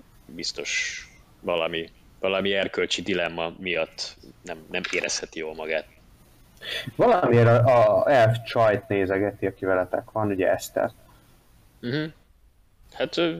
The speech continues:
Speaker 1: né-, nézegetheti, igen, igen. I-, igen, csinos, szépen énekel, úgyhogy
Speaker 2: Nem, nem, valahogy sötét a tekintete, nem, nem tetszik, ahogy né-, nektek, ahogy nézegeti őt.
Speaker 1: Mhm.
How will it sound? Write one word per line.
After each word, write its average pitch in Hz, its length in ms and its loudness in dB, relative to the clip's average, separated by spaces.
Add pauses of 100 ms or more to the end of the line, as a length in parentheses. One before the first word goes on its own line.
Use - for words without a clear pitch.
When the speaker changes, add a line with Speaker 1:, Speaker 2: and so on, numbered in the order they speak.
Speaker 1:
né-, 98 400 -6
nézegetheti, 85 920 -6
igen, 80 200 -10
igen. 82 200 -12
I-, 107 260 -6
igen, 95 220 -2
csinos, 127 320 -2
szépen 98 360 -4
énekel, 92 760 -6
úgyhogy 87 360 -10 (1500)
Speaker 2:
Nem, 170 200 2
nem, 147 260 4
valahogy 131 280 4
sötét 117 360 -2
a - 60 -20
tekintete, 101 540 -4
nem, 110 140 0
nem 104 300 0
tetszik, - 360 -6
ahogy 90 220 -2
né-, 87 280 -2 (220)
nektek, 95 380 -6
ahogy 90 220 -2
nézegeti 113 720 -2
őt. - 160 -4 (640)
Speaker 1:
Mhm. 113 220 -12